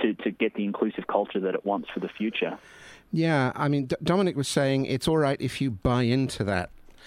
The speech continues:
Speaker 2: hypermasculine culture thing, and you compete on the same level, as it were. You know, uh, as, as he said, th-, as I think he said, if I'm quoting from memory here, but it's something along the lines of, um, you know, "How can they put me down when I can run faster than them and I can shoot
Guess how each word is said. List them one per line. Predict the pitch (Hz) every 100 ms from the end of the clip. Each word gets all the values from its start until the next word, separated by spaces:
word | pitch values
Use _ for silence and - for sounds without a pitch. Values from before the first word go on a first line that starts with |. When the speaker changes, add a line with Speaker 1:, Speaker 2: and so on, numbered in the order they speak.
| - -
Speaker 2:
hypermasculine | - 120 98 90 87 - 87 82
culture | - 82 - 92
thing, | - 90 65 - - - - -
and | 110
you | 107
compete | 95 95 98 - 101 - - - - 247
on | 117 110 104
the | 95
same | 113 104 104
level, | 107 113 98 76
as | 98 92
it | 120
were. | 107 87 85
You | 98 113
know, | 90 95 -
uh, | 101 101 101 107 113 110 -
as, | 110 -
as | 123 -
he | 120
said, | 107 110 104 -
th-, | - -
as | 110
I | 107
think | - 120
he | -
said, | 104 107 92
if | -
I'm | 104 95 101 -
quoting | - 107 98
from | 98 98
memory | 107 104 104
here, | 101 98
but | 101
it's | -
something | 117 104 104
along | 98 92
the | 87
lines | 101 104 -
of, | 92 - - - - - -
um, | 113 110 107
you | 107
know, | 104
"How | 98 123
can | 127
they | 113
put | - -
me | 110
down | 113 110 107
when | 107
I | 104
can | 104 98 101
run | 110
faster | 110 113 98 - 101
than | 101
them | 104 101
and | 101
I |
can | 101 101
shoot | - 147